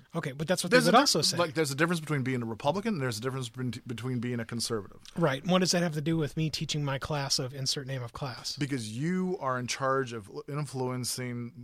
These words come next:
Speaker 2: the child that I am sending to your school.
Speaker 1: And the
Speaker 2: You're
Speaker 1: school
Speaker 2: taking, you're taking the ideas
Speaker 1: and
Speaker 2: that I have taught to this child, and you're turning them on their head without explaining why.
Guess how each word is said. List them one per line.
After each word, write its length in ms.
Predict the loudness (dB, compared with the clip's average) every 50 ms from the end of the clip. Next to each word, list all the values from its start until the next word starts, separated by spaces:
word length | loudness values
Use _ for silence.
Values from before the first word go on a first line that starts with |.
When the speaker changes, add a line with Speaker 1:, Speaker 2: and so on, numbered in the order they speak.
| -14 -10
Speaker 2:
the 80 | -8
child 340 | -4 -2 0 0 0 0 -2
that 100 | -4 -6
I 120 | -6 -6
am 100 | -6 -6
sending 480 | -6 -6 -4 -4 -4 -6 -6 -6 -6 -6
to 120 | -6 -8 -6
your 260 | -6 -4 -4 -4 -4
school. 460 | -4 -6 -4 -4 -4 -4 -6 -8 -8 -4
Speaker 1:
And 260 | -2 0 0 0 0
the 120 | 2 4 4
Speaker 2:
You're 80 | 6
Speaker 1:
school 120 | 6 8 8
Speaker 2:
taking, 340 | 8 8 6 4 -2 -4
you're 140 | -2 -2 0
taking 360 | 2 2 2 2 2 0 -2
the 140 | -2 0 0
ideas 640 | 0 0 0 0 0 0 0 0 0 -2 -2 -4 -6 -6 -8
Speaker 1:
and 240 | -6 -6 -6 -6 -6 -2
Speaker 2:
that 260 | 0 2 2 2 0 0
I 220 | 2 4 6 6 6
have 180 | 4 2 -2 -6 _ _ _ -18 -12
taught 260 | -8 -6 -4 -4 -6 -6
to 80 | -4
this 160 | -4 -2 -2
child, 500 | -2 0 0 0 0 0 -2 -4 -6 -8 -12 -18 -20 -20 -18 -10
and 180 | -8 -6 -4 -4
you're 140 | -4 -6 -6
turning 260 | -2 0 0 2 2
them 140 | 0 0 0
on 100 | 0 -2
their 140 | -2 -4 -6
head 340 | -4 -2 0 0 0 0
without 220 | -2 -2 -2 -2 -2
explaining 600 | -2 -4 -6 -6 -6 -6 -6 -6 -6 -8 -8 -8 -4
why. 340 | -2 0 0 -2 -2 -6